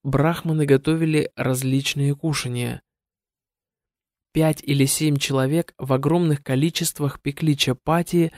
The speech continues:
обильно смазывая их топленым маслом. В овощных блюдах, рисе и далее было достаточно топленого масла.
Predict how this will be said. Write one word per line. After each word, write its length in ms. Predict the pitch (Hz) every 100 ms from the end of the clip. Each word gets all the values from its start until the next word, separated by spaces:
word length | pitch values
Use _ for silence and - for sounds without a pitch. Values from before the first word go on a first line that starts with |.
| - - _
обильно 580 | 131 131 160 180 170 165
смазывая 720 | - 151 156 151 151 147 147
их 340 | - 127 -
топленым 500 | 135 139 139 131 131
маслом. 640 | 147 156 143 - 127 120 - _ _ _ _ _ _ _ _ _ _ _
В 120 | - 127
овощных 500 | 131 151 - 170 139
блюдах, 480 | 143 185 180 170 -
рисе 460 | - 160 175 - 151
и 180 | - 139
далее 520 | 135 175 190 180 165
было 320 | 147 143 170
достаточно 720 | 147 143 - 170 180 180 156 143
топленого 600 | 135 139 135 131 131 147
масла. 600 | 156 143 139 127 127